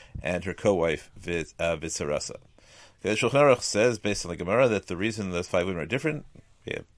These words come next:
tell, an ancient joke, uh, but here taken very seriously, uh, "Chutz mechamesh nashim shechazkasan sono zu zu." Right, that's because these women, there is a legal presumption that hatred among them is common enough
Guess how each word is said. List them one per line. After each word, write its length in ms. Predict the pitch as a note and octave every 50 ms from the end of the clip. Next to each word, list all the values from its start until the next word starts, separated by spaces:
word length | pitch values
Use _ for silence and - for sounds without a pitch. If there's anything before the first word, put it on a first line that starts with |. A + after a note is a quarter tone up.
| -
tell, 160 | - G2 F#2 -
an 180 | - F2 F2+ -
ancient 300 | G2 G#2+ G2+ - F#2 F2+
joke, 280 | - D3+ E3 E3 - - - - - - - - - - -
uh, 180 | D2 F2 E2 D#2+
but 120 | D2+ F#2
here 120 | A2 G#2+ F#2+
taken 260 | - G#2+ G2 G2+ F#2+
very 200 | F2+ F2 F2 -
seriously, 580 | - D3 C#3+ D3 C#3+ - - C3+ B2+ C3 B2 - - - - - - - -
uh, 180 | - G2 G2 G2
"Chutz 300 | - - - F3 - -
mechamesh 560 | B2+ A#2+ A2+ - - A#2 A2 A2+ A2+ A2 -
nashim 320 | - A2 A2 A2 - A2+ G#2+
shechazkasan 1000 | - - G#2 F#2+ - - F#2+ - - - - - - C#3+ - - C#3+ B2+ A#2
sono 360 | - - A#2 A2+ A#2 A2 G#2
zu 340 | G2+ F#2 F2 F#2+ F2+ D#2+ D#2
zu." 300 | - - C#2+ - - - - - - - - - - - - - -
Right, 60 | F#2+
that's 160 | A2 A#2+ -
because 400 | - A2+ - - A#2 G#2 G2 F#2+
these 240 | A2 C3 C#3+ A2+ A#2
women, 300 | A#2+ A#2 A2+ A2 G#2+ G#2
there 260 | G2 G2 G2 F#2+ - -
is 200 | F2+ F2+ F#2+ F#2
a 60 | F#2
legal 340 | F#2 G#2+ C3+ E3 D3 B2+ A#2+
presumption 680 | - - G2+ G2 G2 A2 A#2+ B2 - - D#2 F2 B2 B2+ - - - - - - - - - -
that 420 | - D2+ F2+ F2 F#2+ F2 F2 - -
hatred 340 | C#3 D3 C#3+ - - A#2+
among 320 | A2+ G#2+ G#2+ A2+ A#2+ A#2+ G#2+
them 180 | G#2+ G#2 G2
is 140 | E2+ F2 -
common 400 | - - - A#2+ C3 C3+ A#2+ A2
enough 500 | G#2+ B2 E3 F#3+ D3 C#3+ D3+ - - -